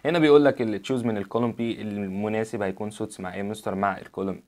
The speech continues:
ايه. يلا اول حاجه بيقول لك خد بالك ده، ده البوزيشن اوف الاوبجكت ريليتد تو الكونكيف ميرور، وهنا البروبرتيز يا مستر اوف ديفورمد ايمج. اذا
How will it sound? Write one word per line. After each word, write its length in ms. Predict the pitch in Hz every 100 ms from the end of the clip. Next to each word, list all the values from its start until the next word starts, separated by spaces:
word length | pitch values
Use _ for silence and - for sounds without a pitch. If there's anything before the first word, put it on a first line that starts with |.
| -
ايه. 120 | 80 _
يلا 200 | 104 101 - -
اول 180 | 120 113
حاجه 240 | - 123 123
بيقول 160 | 110
لك 80 | 110
خد 180 | - 98
بالك 220 | 120 135
ده، 120 | 104
ده 80 | 101
البوزيشن 480 | 110 107 101 - 95
اوف 220 | - -
الاوبجكت 500 | 87 117 127 147 -
ريليتد 380 | 104 107 107 92
تو 160 | 113
الكونكيف 560 | 107 98 - 90 - 107
ميرور، 400 | 104 120 185 247 - _ _ _ _
وهنا 340 | - 139 143 110
البروبرتيز 760 | 117 - 120 120 135 135 120
يا 60 | 113
مستر 300 | 131 135 110
اوف 180 | 98
ديفورمد 600 | 98 107 - 131 131 123 - -
ايمج. 320 | 107 85 - -
اذا 280 | 147 147 190